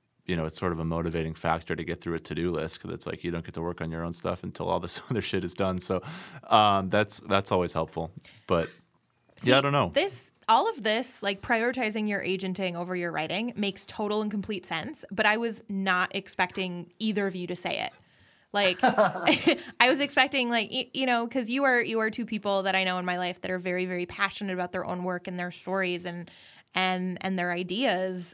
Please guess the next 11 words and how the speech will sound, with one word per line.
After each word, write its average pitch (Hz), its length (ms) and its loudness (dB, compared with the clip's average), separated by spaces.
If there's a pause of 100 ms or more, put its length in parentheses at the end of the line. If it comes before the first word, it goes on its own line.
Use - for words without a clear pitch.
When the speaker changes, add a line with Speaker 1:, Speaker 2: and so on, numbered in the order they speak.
(120)
Speaker 2:
and 185 500 0
find 190 580 -2
a 202 60 -2
lot 180 220 4
of 175 120 -6
joy 175 580 0 (100)
in 196 180 -2
the 190 80 -2
writing 175 400 -2
process. - 840 -4 (520)
And, 196 580 2